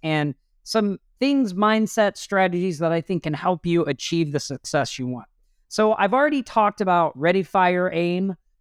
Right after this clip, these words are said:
right? Taking action, figuring it out along the way.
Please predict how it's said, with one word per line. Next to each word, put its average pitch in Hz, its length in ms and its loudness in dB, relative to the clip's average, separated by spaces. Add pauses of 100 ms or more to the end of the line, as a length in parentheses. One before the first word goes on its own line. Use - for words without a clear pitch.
(100)
right? 175 260 0
Taking 202 500 -4
action, 180 640 -2
figuring 180 440 0
it 165 80 0
out 165 320 0
along 165 380 0
the 160 80 -2
way. 160 440 -2